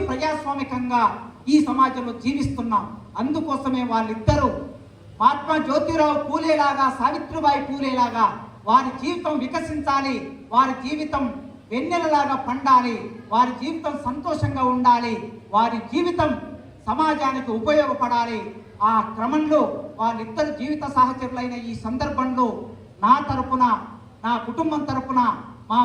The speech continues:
విప్లవ రచయితల సంఘం తరపున జ్యోతికి, మహేష్కు, వారిద్దరి కుటుంబానికి అభినందనలు తెలియజేస్తూ, శుభాకాంక్షలు తెలియజేస్తూ, ముఖ్యంగా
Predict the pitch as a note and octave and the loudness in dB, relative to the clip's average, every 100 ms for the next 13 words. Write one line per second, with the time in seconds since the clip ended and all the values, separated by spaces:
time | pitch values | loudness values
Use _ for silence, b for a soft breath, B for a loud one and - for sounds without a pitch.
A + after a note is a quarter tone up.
0 | A3+ B3 D#4 D4+ C4+ A#3 D4 D4 C#4+ - | 0 -4 -2 0 0 -2 -4 -4 -8 -6
1 | C4 B3+ B3 A#3 B3 A#3+ A3 - - - | -4 -4 -4 -6 -4 -2 -2 -4 -12 -18
2 | - - A#3+ D4+ D4 D4+ D#4 C4+ A#3+ C#4+ | -20 0 4 6 4 2 0 2 0 0
3 | C#4 C4+ C4 A#3+ - - - - A#3 A3 | -2 -4 -2 -2 -2 -10 -16 0 0 0
4 | - E4+ D#4+ D4 C#4 C4 B3+ B3 - A#3+ | 0 2 2 -2 -2 4 6 4 2 -4
5 | A3 G#3+ - - G3+ D#4+ E4 D4+ C#4+ C4+ | -4 -8 -14 -4 0 2 2 2 0 0
6 | B3+ C4 C4 B3+ B3+ B3+ A3 - - - | 0 0 -2 -2 -2 -2 -4 -6 -14 -6
7 | A3+ C#4+ D#4 D4+ C#4 C#4 C4 B3+ C4 B3+ | 4 4 4 0 -2 -4 -4 -2 -2 -2
8 | A#3+ - A#3 G3 - - - B3 - C#4+ | -4 -2 -4 -4 -10 -10 -2 0 0 0
9 | C#4 | 4